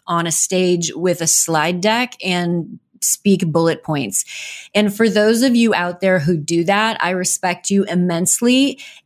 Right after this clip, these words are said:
And what I'm doing with my community is I'm teaching them the art form that I teach actors, which is objective and action. It's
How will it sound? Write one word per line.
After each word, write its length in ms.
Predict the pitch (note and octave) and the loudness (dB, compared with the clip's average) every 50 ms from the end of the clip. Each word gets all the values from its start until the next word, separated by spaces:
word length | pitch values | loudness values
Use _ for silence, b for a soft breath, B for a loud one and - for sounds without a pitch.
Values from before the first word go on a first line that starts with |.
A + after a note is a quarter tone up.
| _ _ - | _ _ 0
And 500 | G#3 G#3 F3+ D#3 D3+ D#3 F#3+ C4 D4 C#4 - - _ _ _ _ _ _ _ _ _ _ - F#3+ | 2 2 2 2 0 2 2 2 2 2 -2 -6 _ _ _ _ _ _ _ _ _ _ -12 -2
what 260 | E3+ G3+ G3 G3 G3+ - | 0 2 2 0 -2 -2
I'm 380 | F3+ G3+ A#3+ C#4+ D#4+ D#4 C#4 A3 | 0 2 2 4 6 6 6 6
doing 420 | F#3 G3 F#3+ F3+ F3+ F3 F3 F3+ - - | 6 4 4 4 4 4 2 2 0 -2
with 320 | E3+ E3+ F#3 F3 - - | 0 0 0 0 0 0
my 180 | F3+ F#3 G#3 A3 | 0 2 2 0
community 560 | G#3+ - - G3+ F#3 F3 E3+ D#3 E3+ E3 E3 | -2 0 0 2 2 2 2 2 2 2 2
is 260 | - - F3+ E3+ D#3 - | 2 2 0 0 0 0
I'm 320 | - E3+ G3 A3 B3 B3+ A#3+ | 0 0 2 4 4 4 4
teaching 480 | - - B3+ C4 B3+ - C4+ B3+ A#3+ | 4 2 2 2 2 2 2 4 4
them 300 | G#3 F3 E3+ E3+ E3 D#3+ | 4 4 4 2 2 2
the 180 | D#3+ F3 F3 - | 2 0 0 0
art 240 | - E3 E3+ F3 E3+ | 0 0 0 0 -2
form 440 | - - G3 G3 G3 F#3+ F#3+ G3 - - | -4 -2 0 0 2 2 0 0 -2 -4
that 160 | - F3 E3 E3 | -4 -2 0 0
I 140 | E3+ E3+ | 0 -2
teach 360 | D#3+ - - - D#3+ - - - | -2 -6 -6 -6 -6 -6 -4 -4
actors, 520 | - E3+ D#3+ - - - D#3 D3 D3+ D3+ E3 | -4 -4 -4 -6 -8 -8 -8 -8 -8 -6 -4
which 240 | F3+ F#3+ F#3 - F#3 | -2 -2 0 0 0
is 380 | F#3 F3+ F3 E3+ - - - - | 0 0 0 0 -2 -2 -2 -4
objective 460 | F3 D#3 - F3 F3 - - G3 G#3 | -6 -2 -2 -2 -2 -2 -2 0 0
and 80 | G3 | 0
action. 400 | E3 D3+ C3+ - - F3 F3 F3 | 0 -2 -2 -4 -4 -4 -4 -4
It's 300 | - - F#3 E3+ - - | -2 -4 -4 -4 -4 -8